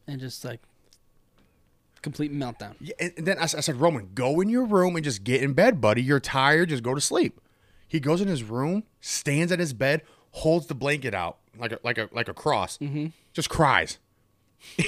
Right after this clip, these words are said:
Speaker 2: just stands.
Speaker 1: What?
Speaker 2: He just, "Ah." Oh, and he's doing it for, like, ten minutes. I'm like, "What the fuck is this kid doing?" I go in there, I'm like, "Roman,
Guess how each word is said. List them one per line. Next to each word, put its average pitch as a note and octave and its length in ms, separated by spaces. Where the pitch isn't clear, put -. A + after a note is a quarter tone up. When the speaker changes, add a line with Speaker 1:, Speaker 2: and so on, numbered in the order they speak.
Speaker 2:
just - 400
stands. - 360
Speaker 1:
What? F4 340
Speaker 2:
He C#4 80
just, A3 240
"Ah." D3+ 1900
Oh, D3 160
and C#3 160
he's E3+ 180
doing C4 160
it G#3+ 60
for, E3+ 60
like, A2 140
ten E3 240
minutes. F#3 260
I'm C3+ 100
like, G#2+ 280
"What - 180
the D4 80
fuck - 540
is D#3+ 80
this F3+ 160
kid G3+ 180
doing?" C4+ 160
I D#3+ 80
go D#3+ 140
in F#3+ 80
there, F3 60
I'm E3 60
like, D#3+ 140
"Roman, C3+ 360